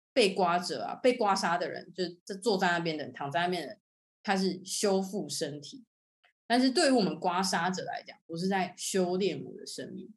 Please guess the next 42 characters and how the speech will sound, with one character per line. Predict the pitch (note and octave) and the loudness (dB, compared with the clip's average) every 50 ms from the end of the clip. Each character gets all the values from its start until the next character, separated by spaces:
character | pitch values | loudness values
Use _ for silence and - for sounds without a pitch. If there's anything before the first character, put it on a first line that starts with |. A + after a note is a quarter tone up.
| _ _ | _ _
因 | - D4+ | -2 0
为 | F4+ | 0
同 | - D4 A#3 A#3+ | 2 2 2 2
时 | B3+ B3 B3+ A#3 | 2 2 0 0
我 | F#3 D#3+ D#3 | 0 0 -2
看 | - - C4 A#3 | 0 0 0 2
得 | G3+ | 2
到 | F#3+ G3+ G3 | 2 2 2
他 | G3 G3 F#3+ | 2 2 2
的 | F#3+ | 2
问 | F#3 | 2
题 | F3+ E3 | 0 -2
的 | D3 | -4
时 | D3+ | -4
候， | D3+ D3+ | -6 -6
其 | D3+ - E3+ E3+ | -6 -6 -4 -4
实 | E3 E3 - _ | -4 -6 -8 _
对 | - C#4+ C4 | -2 0 2
于 | B3 | 2
我 | A#3 G#3+ E3+ D3 | 2 2 0 0
来 | C#3 C3 C3+ | 0 -2 -2
讲， | C#3 D#3 B2 C3 | -2 -4 -6 -6
其 | C#3+ - | -10 -12
实 | D#3 E3 | -8 -2
我 | F3 F#3 F3+ | 0 0 0
也 | D3 - | 0 -2
会 | - F#3 E3+ E3 | -4 -6 -6 -4
对 | - F#3 D#3+ D3+ | -2 -4 -4 -4
他 | - C#3+ C3+ C3+ | -2 -4 -6 -4
的 | C3+ B2+ - - - _ _ _ _ _ _ _ _ _ _ _ _ _ _ _ | -6 -8 -10 -12 -16 _ _ _ _ _ _ _ _ _ _ _ _ _ _ _
想 | - - - C#3+ D#3 D#3+ F3+ F#3 | -4 -2 -2 -2 -2 -4 -2 0
法， | G3 E3 A#2+ A#2 - - | 0 0 0 -2 -8 -6
其 | - F#3 | -4 -4
实 | E3+ G3+ | -2 -2
我 | G#3+ F#3+ C#3+ C#3 | -2 -2 -2 -4
是 | C3+ - F#3 E3+ | -4 -6 -6 -4
可 | - F#3 | -4 -4
以 | E3 C#3 - - | -4 -4 -6 -8
去 | - - D#3+ D3+ C#3 C3 - _ _ _ _ _ _ _ _ _ - | -10 -8 -8 -8 -8 -10 -14 _ _ _ _ _ _ _ _ _ -4
同 | - F#3 E3 E3+ G3 G#3+ | -2 0 0 2 0 0
理 | G#3+ G3 - - | 0 0 -2 -4
的， | - - - | -10 -14 -16